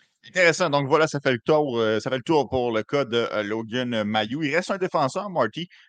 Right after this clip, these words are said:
euh, que je juge pertinent qu'on discute. Euh, t'as déjà glissé un mot sur Jalen Struble, donc celui-là, je vais l'écarter.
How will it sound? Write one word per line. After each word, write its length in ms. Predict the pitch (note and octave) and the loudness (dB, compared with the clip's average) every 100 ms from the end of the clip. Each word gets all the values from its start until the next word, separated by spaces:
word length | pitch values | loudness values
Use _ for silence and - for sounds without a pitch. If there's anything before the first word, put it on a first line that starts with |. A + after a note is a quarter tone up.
| _ | _
euh, 460 | F#2+ G2 F#2+ G2 G2+ | -4 -2 -2 -4 -4
que 140 | A#2 | -4
je 100 | A2+ | -4
juge 240 | A#2 D3 | -6 -6
pertinent 380 | - B2+ - D3 | -6 -6 -4 -4
qu'on 180 | D#3 A#2+ | -4 -6
discute. 500 | G2 - C#3+ E3 - | -6 -10 -8 -8 -8
Euh, 200 | G2+ G#2+ | -6 -6
t'as 120 | G#2 A#2 | -4 -4
déjà 200 | A#2+ B2 | -2 -2
glissé 220 | A#2 C#3 | -2 -4
un 60 | |
mot 120 | A#2+ C#3 | -2 -4
sur 160 | C3 G#2 | -6 -6
Jalen 180 | G#2 | -6
Struble, 400 | A2+ B2 G2+ B2 | -4 -2 -2 -2
donc 160 | A2 G2 | -2 -6
celui-là, 280 | A2 G2 A#2+ | -6 -6 -4
je 80 | A2 | -4
vais 60 | |
l'écarter. 480 | G2 F#2 E2+ - | -4 -6 -8 -8